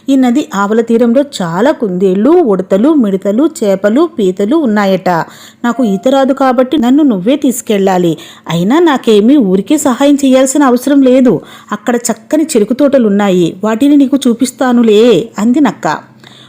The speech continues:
ఒంటె సరేనని దానిని వీపుపైన ఎక్కించుకుని నది అవతలి తీరానికి వెళ్ళింది. నక్కకు అక్కడ కడుపు నిండా తిండి దొరికింది. ఒంటెకు చెరుకు తోటను చూపించింది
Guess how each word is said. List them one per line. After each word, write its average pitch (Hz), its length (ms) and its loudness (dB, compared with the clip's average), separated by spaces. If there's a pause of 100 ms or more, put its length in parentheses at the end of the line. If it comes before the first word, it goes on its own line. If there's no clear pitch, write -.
(120)
ఒంటె 320 300 -2
సరేనని 262 560 2
దానిని 233 380 0
వీపుపైన 220 480 -2
ఎక్కించుకుని 254 640 0
నది 220 420 0
అవతలి 202 420 0
తీరానికి 208 580 0
వెళ్ళింది. 170 640 0 (380)
నక్కకు 262 680 -2
అక్కడ 208 260 -4
కడుపు 180 340 -4
నిండా 220 340 2
తిండి 277 260 2
దొరికింది. 175 600 -2 (300)
ఒంటెకు 302 380 -2 (120)
చెరుకు 240 200 2
తోటను 262 340 0
చూపించింది 180 800 -4